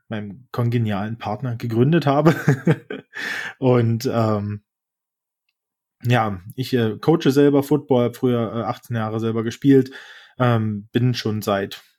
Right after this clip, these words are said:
ja, Ende der zweitausender, äh, Ravens-Fan. Und ja, wir haben uns halt gedacht,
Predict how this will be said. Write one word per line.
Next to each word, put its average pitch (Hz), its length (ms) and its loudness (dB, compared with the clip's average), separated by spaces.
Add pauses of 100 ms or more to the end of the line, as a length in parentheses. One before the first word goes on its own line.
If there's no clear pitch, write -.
ja, 98 260 -10 (440)
Ende 123 240 -2
der 107 160 -4
zweitausender, 110 840 -4 (500)
äh, 123 80 -2
Ravens-Fan. 127 1080 2 (580)
Und 113 920 0 (840)
ja, 104 340 0 (1400)
wir 123 120 0
haben 127 140 2
uns 135 160 0
halt 123 160 0
gedacht, - 580 -4